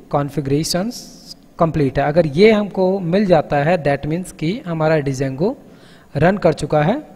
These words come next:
चल चुका है successfully। और अब इसके बाद में जो next work होगा वो क्या होगा हमारा, कि हम इसके अंदर अलग से एक application बनाएंगे और application बना के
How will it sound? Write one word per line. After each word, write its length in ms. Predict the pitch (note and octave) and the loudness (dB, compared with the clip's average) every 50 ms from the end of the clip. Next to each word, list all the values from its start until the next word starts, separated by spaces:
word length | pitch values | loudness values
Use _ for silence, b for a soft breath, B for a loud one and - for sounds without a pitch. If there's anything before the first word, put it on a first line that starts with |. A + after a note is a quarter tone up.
| - - | -14 0
चल 160 | - F#3+ E3+ D#3 | 4 4 4 4
चुका 260 | - E3 D3+ D#3+ D#3 | 0 -2 0 0 0
है 100 | E3+ G3+ | 0 0
successfully। 640 | - - D#3+ - - D3+ C3+ - C3 A#2+ A#2 A#2 - - - b b b b b b b b b b b b b b b b b b b b - | 0 0 -2 -2 -2 -8 -8 -6 -8 -8 -8 -10 -12 -16 -20 b b b b b b b b b b b b b b b b b b b b -2
और 500 | D3+ D#3 F3 A3 C4+ - - - - - - - - - _ - _ _ _ _ _ _ _ _ - | 4 6 6 6 4 2 -12 -18 -20 -20 -20 -20 -20 -20 _ -20 _ _ _ _ _ _ _ _ 2
अब 140 | F#3 G#3 A3 | 2 2 4
इसके 300 | A3 G3 - - A#3 G#3 | 2 0 2 2 2 4
बाद 280 | F#3+ F#3+ F#3 F3+ D#3+ | 6 6 4 4 2
में 380 | E3+ D#3+ E3+ F3 F3+ F#3 F3+ D#3+ | 0 -2 0 0 0 -2 -2 0
जो 120 | D#3+ F3+ | 0 -2
next 420 | E3 D3+ D#3 F3+ G#3 G#3 - - G3+ | 0 2 2 2 0 0 -2 -6 2
work 240 | F#3 F#3+ F#3 F#3 - | 2 2 2 2 0
होगा 260 | F3+ E3 D#3 F3 F3+ | -2 0 2 2 2
वो 180 | F3+ F3 F#3 | 4 2 -2
क्या 220 | E3+ - - E3 E3+ | -4 2 2 4 4
होगा 320 | F#3 F3 F#3+ F3 F3 E3 | 6 4 4 4 4 4
हमारा, 480 | D#3+ D#3+ D3+ D3 C#3+ D3 F3 A#3 B3+ B B B B B B B - | 4 4 2 0 0 0 -2 -2 -6 B B B B B B B 0
कि 120 | F3+ F3 | 0 0
हम 260 | D3 C3+ F3+ G#3 A#3 | 2 2 0 -2 0
इसके 340 | - G3+ F#3+ - - A3+ G#3+ | -2 -4 -4 -2 2 2 2
अंदर 440 | F#3 D#3+ D3+ D3 C#3+ D3+ F3+ - - - - | 2 2 0 0 0 0 0 0 -4 -4 -2
अलग 260 | E3+ F3+ G#3+ G#3+ - | 4 4 4 2 2
से 380 | - - - D3 E3+ A#3 D4+ - - - - - - - - - _ _ _ _ _ _ _ _ _ _ _ _ _ b b b b b b b b b b b _ _ - | -6 -2 0 0 0 0 -4 -8 -18 -20 -20 -20 -20 -20 -20 -20 _ _ _ _ _ _ _ _ _ _ _ _ _ b b b b b b b b b b b _ _ 4
एक 380 | F3+ G3+ A#3 A3+ - - - - | 4 4 4 4 -2 -14 0 2
application 600 | F#3 F3+ F3+ F#3 F#3 - - F#3+ F3+ - G#3 G3 E3+ | 2 2 4 0 0 2 2 0 2 2 -2 0 0
बनाएंगे 560 | D#3+ D3 C#3+ C3+ C3+ B2+ B2 B2 B2 A#2+ - - D#3 | 0 0 0 -2 -4 -4 -4 -6 -6 -6 -8 -4 -2
और 160 | D#3+ F3 E3+ - | -2 -2 0 0
application 580 | F3 E3+ - E3+ E3 - F#3 F#3+ F3 A3 A3 G#3 | -2 0 0 -2 -6 -2 -2 -2 -2 -2 0 2
बना 280 | F#3+ F#3+ F#3 F3+ F#3 | 2 2 2 2 -2
के 380 | F#3+ F#3 - E3 E3 F#3 - | -2 -2 -2 0 0 0 -2